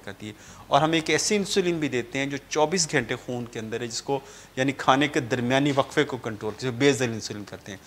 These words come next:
तो इस पूरे system को हम बेसल bolus कहते हैं, यानी एक ऐसी insulin देनी है जो चौबीस घंटे रहे, basal insulin है,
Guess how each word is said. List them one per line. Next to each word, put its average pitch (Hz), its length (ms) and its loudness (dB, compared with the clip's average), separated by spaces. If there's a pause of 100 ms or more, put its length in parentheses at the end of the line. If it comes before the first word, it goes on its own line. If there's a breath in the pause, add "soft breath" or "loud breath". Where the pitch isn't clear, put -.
(280 loud breath)
तो 147 60 -8
इस 170 160 0
पूरे 240 380 0
system 160 420 2
को 160 120 0
हम 156 100 -2
बेसल 127 560 4
bolus 117 420 0
कहते 104 280 -6
हैं, 101 100 -10 (340 loud breath)
यानी 139 140 0
एक 147 120 0
ऐसी 135 220 4
insulin 175 340 0
देनी 170 200 2
है 160 80 2
जो - 120 -12
चौबीस 139 400 0
घंटे 156 260 0
रहे, 165 140 -4
basal 113 420 0
insulin 165 460 -2
है, 185 120 -6